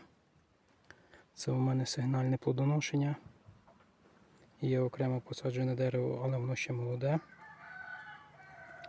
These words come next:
А ці плоди з гілки, привитої в крону іншої диплоїдної сливи. Ось сьогодні обірвав останні плоди.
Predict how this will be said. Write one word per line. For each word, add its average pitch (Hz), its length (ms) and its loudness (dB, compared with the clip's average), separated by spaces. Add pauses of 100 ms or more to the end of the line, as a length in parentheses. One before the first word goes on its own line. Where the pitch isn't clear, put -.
(520)
А 123 420 2
ці - 140 -8
плоди 135 440 4 (2250)
з - 300 -10
гілки, 135 600 2 (100)
привитої 131 680 2 (1300)
в - 40 -20
крону 139 380 4
іншої 127 680 0
диплоїдної 123 680 0
сливи. 123 420 0 (1600)
Ось 143 160 6
сьогодні 139 380 6
обірвав 135 420 8
останні 131 460 6
плоди. 135 440 6